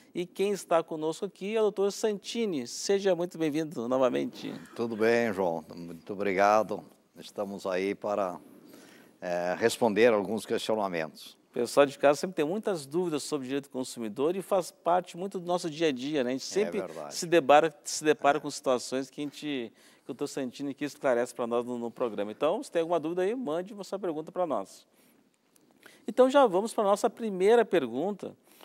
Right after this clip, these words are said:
Speaker 1: aqui com, de um telespectador anônimo. "Tenho recebido várias ligações de uma empresa cobrando uma dívida que eu não tenho.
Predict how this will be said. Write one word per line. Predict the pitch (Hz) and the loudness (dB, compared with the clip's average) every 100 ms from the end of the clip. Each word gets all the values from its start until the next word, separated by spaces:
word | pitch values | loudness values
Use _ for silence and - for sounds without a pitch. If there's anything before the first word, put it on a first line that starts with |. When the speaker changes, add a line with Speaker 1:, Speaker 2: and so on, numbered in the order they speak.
| _ | _
Speaker 1:
aqui | - 147 196 190 | -6 -4 -6 -4
com, | 214 202 - _ | -4 -4 -8 _
de | 151 180 165 202 | -4 -4 -2 -4
um | 185 | -4
telespectador | - 233 226 - - 180 175 143 160 | 0 0 0 -8 -4 -2 0 0 4
anônimo. | 175 143 147 127 95 90 - _ - _ _ _ - | 4 4 2 2 -4 -12 -20 _ -20 _ _ _ -2
"Tenho | 294 320 240 | 0 0 0
recebido | 208 226 - 165 143 185 196 | 0 -2 -4 -8 -6 -6 -4
várias | 147 143 180 240 226 170 | -6 4 6 6 2 -4
ligações | 165 165 139 - - 107 120 131 - _ _ _ | -2 2 2 2 -6 -6 -6 -12 -20 _ _ _
de | 139 143 269 | -16 -6 -4
uma | 311 | -2
empresa | 156 - 127 123 139 170 | -4 -2 0 0 0 -4
cobrando | - 254 180 185 | -2 -2 2 2
uma | 180 147 | 2 0
dívida | 120 127 151 202 | -2 -8 -4 -4
que | - 190 | -2 -2
eu | 190 | 0
não | 165 151 196 | 0 0 -2
tenho. | - 160 151 120 92 | -2 0 0 -2 -8